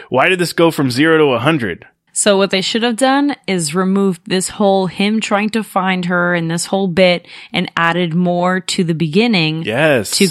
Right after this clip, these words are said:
Speaker 2: explain the dynamic between the two of them, to explain why she would make such drastic measures to take her daughter to Timbuktu and discover where she was adopted from and blah, blah, blah.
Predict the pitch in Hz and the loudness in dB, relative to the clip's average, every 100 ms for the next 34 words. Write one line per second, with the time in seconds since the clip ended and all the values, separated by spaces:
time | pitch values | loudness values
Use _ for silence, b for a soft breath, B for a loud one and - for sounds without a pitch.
0 | - 175 - - 202 208 196 180 180 175 | -2 -6 -4 0 0 2 2 2 0 0
1 | 175 170 170 - 180 - 170 160 175 165 | -2 -4 -6 -4 -4 -2 -2 -2 -2 0
2 | 165 - 180 - 208 208 196 175 - 180 | 0 -2 -2 -2 0 2 2 0 0 0
3 | 180 175 - 190 - - - 175 196 226 | 0 -2 -2 -4 -4 -8 -2 0 2 0
4 | 185 185 175 226 170 160 170 - B B | -4 -2 0 0 -2 -4 -4 -8 B B
5 | 190 175 196 - 196 185 185 202 175 165 | -4 0 0 0 -2 2 2 4 0 -2
6 | B B 175 - 208 196 185 - 254 240 | B B -6 -2 2 2 0 0 2 4
7 | 180 170 B B B 180 175 - 208 196 | 2 0 B B B 0 0 0 2 2
8 | 196 190 190 - 170 196 196 - 208 185 | 4 2 2 -2 0 0 2 0 0 0
9 | 175 190 214 190 170 185 175 170 156 170 | 0 2 2 -2 -4 -2 0 0 -2 0
10 | 170 185 175 180 180 160 | 0 -2 -2 0 0 0